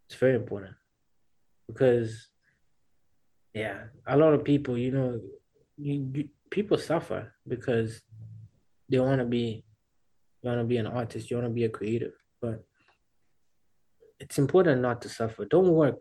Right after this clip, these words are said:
don't work hard, work smart. You need to be very smart about, like, you need to be very smart.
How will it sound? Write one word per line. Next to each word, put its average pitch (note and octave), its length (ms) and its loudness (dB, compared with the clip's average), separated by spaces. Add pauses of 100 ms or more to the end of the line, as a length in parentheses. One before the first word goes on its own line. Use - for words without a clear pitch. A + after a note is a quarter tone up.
don't F3+ 200 4
work C3 260 4
hard, G2 440 -4 (120)
work C#3+ 280 0
smart. - 420 -8 (160)
You A2+ 100 -4
need C#3 140 0
to C3+ 80 -10
be C3 120 -2
very A#2+ 220 0
smart A#2 360 -4
about, G#2 300 -10
like, G2 160 -14 (1700)
you C3 60 -2
need D3+ 100 2
to D3+ 60 -2
be C#3+ 100 4
very B2 220 4
smart. - 360 -6